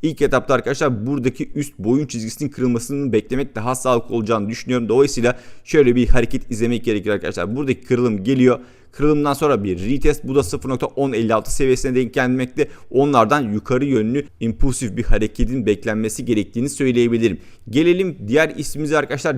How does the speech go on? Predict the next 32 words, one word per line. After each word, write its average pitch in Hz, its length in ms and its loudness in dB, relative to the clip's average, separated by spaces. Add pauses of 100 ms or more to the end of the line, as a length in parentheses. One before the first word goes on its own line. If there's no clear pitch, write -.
Joy'dan 131 400 2
bahsedeceğim 127 500 -2
size. 117 220 -6
Bu 127 60 -4
da 143 60 2
AVAX 127 360 0
ekosistemin 123 500 0
üzerinde 117 400 0
yer 107 180 -2
alan 120 260 -2
bir 110 120 -10
ürün 113 220 -4
olduğunu 104 360 -6
söyleyebilirim. 117 720 -2
Burada 131 260 -2
bir 139 120 -2
çanak 123 340 -6
kulp 139 160 -2
formasyonumuz 123 600 -4 (140)
olduğunu 113 500 -2 (340)
göreceksiniz 120 720 -4
biraz 120 200 -2
sonra. 127 420 0 (260)
Bakın 120 180 -4
şuradan 120 420 -4
çizdiğimizde 120 600 0
arkadaşlar 107 420 0
şöyle 110 320 -2
göstereceğim 113 580 -4
size. 107 240 -4
Bakın 101 180 -10
şurası. 113 580 -2